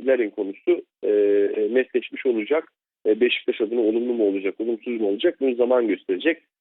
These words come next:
Adem Laiç ile ilgili de henüz Beşiktaş'a gelen resmi bir teklif olmadığını dile getiriyor. E, şunu söyleyelim, Beşiktaş iyi bir tempoyla çalışıyor. Tabii takımda şu anda eksikler var. Biz de, e,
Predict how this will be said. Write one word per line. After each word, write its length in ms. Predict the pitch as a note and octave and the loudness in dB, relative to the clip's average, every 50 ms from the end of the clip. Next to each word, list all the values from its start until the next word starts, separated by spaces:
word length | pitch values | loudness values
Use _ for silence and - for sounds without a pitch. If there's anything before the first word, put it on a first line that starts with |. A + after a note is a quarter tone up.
| _ _ | _ _
Adem 420 | - A#2+ C3 C#3 C#3+ D3+ D3 D3+ | 0 2 2 4 2 0 0 0
Laiç 240 | D#3 D#3 C#3+ - - | 0 -2 -2 -2 -4
ile 80 | B2+ A2+ | -4 -4
ilgili 240 | B2 B2+ C#3 C3+ B2 | -4 -6 -8 -2 -2
de 160 | C#3+ D#3 - _ _ _ _ _ | -2 -2 -2 _ _ _ _ _
henüz 260 | D#3+ D3+ C3+ C#3 C#3+ - _ _ _ _ _ _ _ | -2 0 0 -2 -4 -8 _ _ _ _ _ _ _
Beşiktaş'a 380 | - G#2+ - - - A#2+ - B2 | -6 -6 -6 -6 -6 -4 -4 -2
gelen 300 | G#2+ A#2 A#2 B2 G2+ - - - | 0 0 0 0 -2 -6 -10 -6
resmi 380 | G2+ A2 B2 - - B2+ A2+ | -4 -4 -4 -4 -6 -6 -6
bir 80 | G2+ G#2 | -6 -4
teklif 340 | - A2 G2 - - - - | -4 -6 -6 -8 -8 -4 -2
olmadığını 400 | A#4 F#2 F#2 F2 - - D4+ - | -2 -2 -2 -4 -4 -4 -6 -2
dile 140 | C3 G#2 F#2 | 0 0 0
getiriyor. 320 | E2 - - - - - - _ _ _ _ _ _ _ - | 0 -2 -6 -10 -14 -16 -16 _ _ _ _ _ _ _ -4
E, 40 | C#3+ | -2
şunu 200 | C#3 - G3+ G#3 | -2 0 -2 -2
söyleyelim, 400 | - - G3 E3+ F3+ G3 G3+ G3 | 2 2 2 4 2 2 2 2
Beşiktaş 440 | F3 E3 - - F#3+ F3+ F3 - - - | 0 0 2 0 0 0 0 -2 -8 -6
iyi 180 | C#3+ D#3+ F3 F3 | -4 -4 -4 -4
bir 60 | E3+ | -4
tempoyla 460 | - - E3 E3 D#3+ F#3 G3 G3 F3+ | -2 -2 -2 0 0 2 2 2 0
çalışıyor. 500 | - - D#3+ C#3 C#3 C3+ - - D#3+ F3+ - _ _ _ _ _ _ | 0 -4 -4 -4 -6 -8 -6 -6 -8 -8 -8 _ _ _ _ _ _
Tabii 180 | C#3 C3+ C3+ | -6 -6 -2
takımda 360 | C3 - C#3 - C#3 C#3+ D3 C#3+ | -2 -4 -4 -2 -4 -6 -6 -4
şu 160 | - - C#3+ | -4 -2 -2
anda 180 | C3+ C#3 C#3+ | -2 0 0
eksikler 480 | C3 C3 C3+ - C#3+ - _ D3+ C#3+ C#3+ | -2 -2 -2 -8 -16 -6 _ 0 0 0
var. 220 | D3 D3+ E3+ F#3 - _ _ _ _ _ _ _ _ _ - | 0 -2 -4 -6 -8 _ _ _ _ _ _ _ _ _ -14
Biz 160 | C3+ C3+ C3 | -14 -6 0
de, 240 | D3 D#3 D3 A#2+ - - _ _ _ - - | 2 2 2 2 -2 -10 _ _ _ -10 -6
e, 60 | G#2 | -4